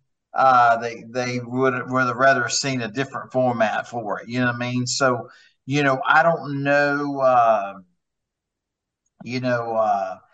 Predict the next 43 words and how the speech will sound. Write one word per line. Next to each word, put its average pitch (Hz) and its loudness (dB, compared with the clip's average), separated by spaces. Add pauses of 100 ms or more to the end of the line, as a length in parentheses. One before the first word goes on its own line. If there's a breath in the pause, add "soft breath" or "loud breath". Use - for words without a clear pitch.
(240)
you 147 0
know, 156 4
be, 165 -2
I, 147 -4
I, 151 0 (120)
I 156 6
don't, 160 2
I 156 8
don't 143 -2
know, 131 4
you 120 -10
know, 123 -2
I 131 2
don't 127 -4
know 135 -2
if 127 -10
they're 127 -10
gonna 117 -10
keep 139 -2
the 120 -4
All-Star 127 4
race 131 -2
there 131 -2
at 117 -10
North 120 -10
Wilkesboro. 135 0
They're 120 -4
gonna 110 -2
move 127 0
it 117 -6
around. 123 0 (540)
Uh, 113 4
you 123 -10
know, 120 -4
I, 123 0
I 127 0
really 143 -4
don't 131 -2
know 135 0
what's 123 -12
really 127 -6
best. 107 0 (540)
Uh, 117 4